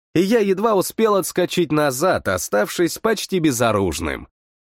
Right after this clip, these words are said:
Не считать же стилет достойным оружием против длинных изогнутых мечей. Ну вот, и они не считали.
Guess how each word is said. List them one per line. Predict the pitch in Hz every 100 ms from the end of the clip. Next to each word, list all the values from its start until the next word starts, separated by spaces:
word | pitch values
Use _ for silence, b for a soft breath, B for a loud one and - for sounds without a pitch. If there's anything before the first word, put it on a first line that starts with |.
| _
Не | 90 123 160
считать | - 190 233 226 139
же | 143
стилет | 139 - 156 165 190 113
достойным | 107 143 - 190 175 151
оружием | 147 151 196 131 107 95
против | 127 170 - 156 139
длинных | 151 190 190 175
изогнутых | 190 165 190 170 185 185 196
мечей. | 208 - 196 143 73 - _ _ _ -
Ну | 92 113 101
вот, | 92 190 240 - _ _
и | 185 233
они | 208 185 208 269
не | 196
считали. | - - 120 110 92 85 60